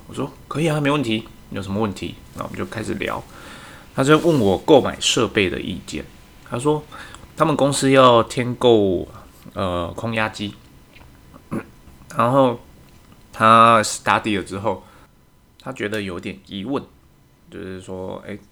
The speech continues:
客户推荐给他的，跟他自己找到的资料好像没有完全的吻合，所以呢，他就想说，哎，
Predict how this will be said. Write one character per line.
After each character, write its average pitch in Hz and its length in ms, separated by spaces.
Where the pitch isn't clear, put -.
客 135 200
户 131 200
推 123 180
荐 120 180
给 - 120
他 101 240
的， 92 180
跟 113 380
他 117 480
自 117 140
己 98 140
找 - 160
到 117 180
的 92 80
资 101 140
料 107 280
好 95 120
像 143 160
没 123 140
有 113 80
完 90 200
全 98 160
的 90 60
吻 80 240
合， - 320
所 123 140
以 123 60
呢， 113 260
他 120 100
就 113 300
想 95 200
说， 104 120
哎， 185 160